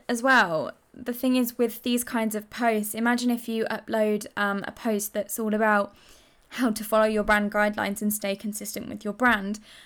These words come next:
Other designers are gonna share that as well,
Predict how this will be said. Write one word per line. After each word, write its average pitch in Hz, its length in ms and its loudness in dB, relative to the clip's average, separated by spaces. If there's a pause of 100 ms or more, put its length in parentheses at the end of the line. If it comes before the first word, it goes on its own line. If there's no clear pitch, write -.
(460)
Other 226 180 4
designers 226 480 4
are 233 60 0
gonna 220 180 0
share 214 260 0
that 214 160 2
as 214 160 -6
well, 226 260 2